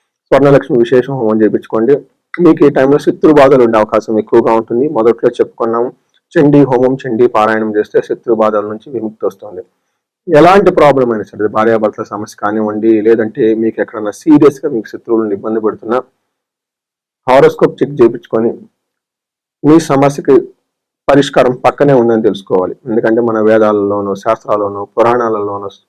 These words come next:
ఎన్నో రకాల పరిష్కార మార్గాలు చూపించారు. ఈ రోజుల్లో పరిష్కారాలు చేయించుకోవడం కూడా చాలా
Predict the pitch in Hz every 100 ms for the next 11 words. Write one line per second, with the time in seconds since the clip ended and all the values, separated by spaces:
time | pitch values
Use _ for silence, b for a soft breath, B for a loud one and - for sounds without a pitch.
0 | _ _ _ _ _ - 131 151 170 175
1 | 156 - 131 117 110 - 113 110 101 104
2 | 104 101 117 107 - 123 160 156 _ _
3 | 127 135 135 135 131 117 113 - 127 117
4 | 113 - 113 147 143 - 104 110